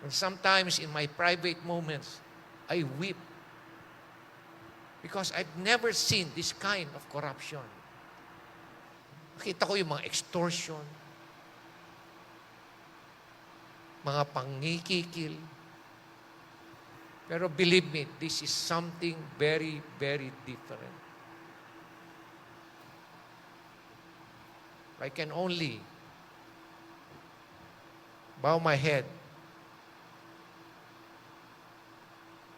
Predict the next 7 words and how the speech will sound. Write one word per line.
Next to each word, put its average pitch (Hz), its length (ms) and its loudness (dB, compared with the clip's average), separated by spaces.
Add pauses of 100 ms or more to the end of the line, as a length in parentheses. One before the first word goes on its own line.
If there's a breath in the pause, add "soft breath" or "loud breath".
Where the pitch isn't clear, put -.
(100)
and 147 80 -6
express 139 480 2
my 127 120 -2
frustration. 104 760 -4 (3750)
It's - 180 -6
a 160 80 -6
sacrifice. 156 840 0